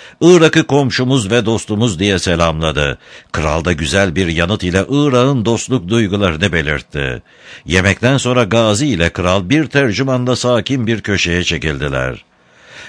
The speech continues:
Gazi sohbetin bir yerinde Musul'a temas ederek, Türkiye'nin Musul'u İngilizlere değil, Iraklı kardeşlerine bıraktığını hatırlatmış, kral şu yanıtı vermiş:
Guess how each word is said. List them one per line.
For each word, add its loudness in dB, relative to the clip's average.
Gazi 6
sohbetin 0
bir 4
yerinde 0
Musul'a -2
temas 0
ederek, 0
Türkiye'nin 4
Musul'u 2
İngilizlere 2
değil, 2
Iraklı 4
kardeşlerine 2
bıraktığını 0
hatırlatmış, 2
kral 0
şu -4
yanıtı -2
vermiş: -4